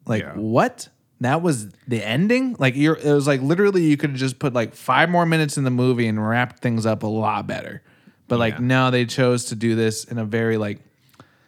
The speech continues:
Speaker 1: I don't know, like, ceremoniously way. It was just weird, man. But anyway, like, there were some parts where it was just kinda like, "Well, okay." I mean, that's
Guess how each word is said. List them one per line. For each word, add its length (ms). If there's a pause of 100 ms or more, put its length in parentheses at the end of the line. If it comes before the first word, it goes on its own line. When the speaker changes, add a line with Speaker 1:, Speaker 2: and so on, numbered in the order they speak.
(460)
Speaker 1:
I 200
don't 260
know, 100
like, 140
ceremoniously 1400
way. 360
It 40
was 120
just 180
weird, 320
man. 420 (480)
But 120
anyway, 240
like, 260
there 120
were 40
some 180
parts 320
where 140
it 40
was 100
just 220
kinda 160
like, 240
"Well, 400
okay." 420 (100)
I 60
mean, 160
that's 240